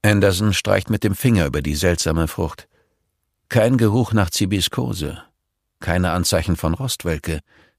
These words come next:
kein genmanipulierter Rüsselkäfer hat auf der Haut seine Spuren hinterlassen. Blumen und Gemüse, die Bäume und die Früchte der Welt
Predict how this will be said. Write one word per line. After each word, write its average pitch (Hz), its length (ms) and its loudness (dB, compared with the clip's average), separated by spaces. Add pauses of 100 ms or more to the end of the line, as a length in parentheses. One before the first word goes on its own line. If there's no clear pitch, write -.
(280)
kein 101 380 4
genmanipulierter 104 1000 4
Rüsselkäfer 92 680 0
hat 85 160 -2
auf 78 100 -6
der 78 200 0
Haut 92 200 2
seine 85 260 -2
Spuren 92 400 -2
hinterlassen. 90 600 -2 (760)
Blumen 123 400 4
und 101 200 0
Gemüse, 87 720 -2
die 85 160 0
Bäume 104 400 4
und 85 140 -2
die 80 120 2
Früchte 117 400 -2
der 95 200 2
Welt 117 320 -2